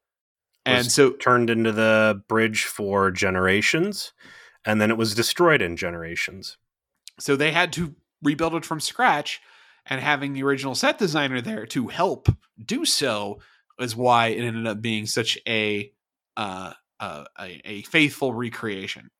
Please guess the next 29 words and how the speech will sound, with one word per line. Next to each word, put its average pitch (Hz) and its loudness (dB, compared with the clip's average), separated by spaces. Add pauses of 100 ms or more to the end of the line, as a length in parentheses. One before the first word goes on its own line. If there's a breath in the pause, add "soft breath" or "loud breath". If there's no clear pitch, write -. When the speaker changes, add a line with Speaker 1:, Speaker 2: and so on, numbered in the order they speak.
Speaker 2:
up 143 -4
to 139 0
and 123 -2
including, 113 -4
like, 104 -6 (680 loud breath)
stuff - 2
that 135 -2
people 127 -2
don't 110 -12
do 120 -2
anymore 104 -6
to 104 -6 (120)
get 113 -6
the 110 -2
angles 98 -2
right 98 0
on, 98 -4
on 104 -2
panels 98 -2
and 101 -2
all 98 -4
kinds 98 -6
of - -4
stuff. - -2 (880 soft breath)
Um, 104 -4 (480)
just, 180 2
Speaker 1:
So 202 8
Speaker 2:
it 170 2
just - 2